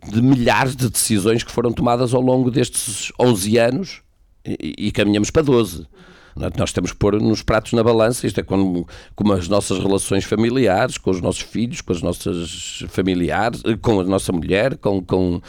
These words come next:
com os nossos amigos, no trabalho. É evidente que há decisões, e também haverá decisões que eu tomei que outras pessoas não concordam com elas, mas isso faz parte da vida.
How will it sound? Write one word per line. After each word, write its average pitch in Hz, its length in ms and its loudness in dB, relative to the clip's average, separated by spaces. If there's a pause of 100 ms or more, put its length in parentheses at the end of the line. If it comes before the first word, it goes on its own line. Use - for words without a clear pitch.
(180)
com - 80 -2
os 101 80 0
nossos 104 260 0
amigos, 110 540 2
no 107 100 2
trabalho. 98 500 0 (240)
É 90 100 -4
evidente 87 600 0
que 131 280 -2 (200)
há 107 180 -2
decisões, 98 760 -2 (600)
e 104 180 -2
também 98 320 2
haverá 95 280 0
decisões 98 460 0
que - 80 -6
eu 104 80 2
tomei 101 400 2
que - 120 -6
outras 117 240 0
pessoas 120 260 0
não 139 100 2
concordam 139 520 0
com 151 220 0
elas, 113 320 0
mas 82 220 -6
isso 127 460 -6
faz - 220 -6
parte - 240 -2
da 92 60 0
vida. - 300 -10